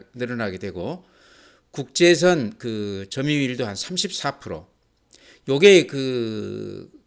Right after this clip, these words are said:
돈으로 따졌을 때 연간 한 삼천억 정도 수익이 늘어난다고 그럽니다.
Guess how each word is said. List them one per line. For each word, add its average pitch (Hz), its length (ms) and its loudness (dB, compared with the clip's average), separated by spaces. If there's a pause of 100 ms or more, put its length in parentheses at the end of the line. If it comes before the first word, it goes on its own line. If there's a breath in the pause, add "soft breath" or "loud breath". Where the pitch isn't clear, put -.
(280)
돈으로 185 360 2
따졌을 151 500 0
때 117 340 -2 (420)
연간 135 320 4
한 147 100 0
삼천억 190 600 -2
정도 127 340 -4
수익이 135 720 -8
늘어난다고 120 580 -6
그럽니다. 92 500 -16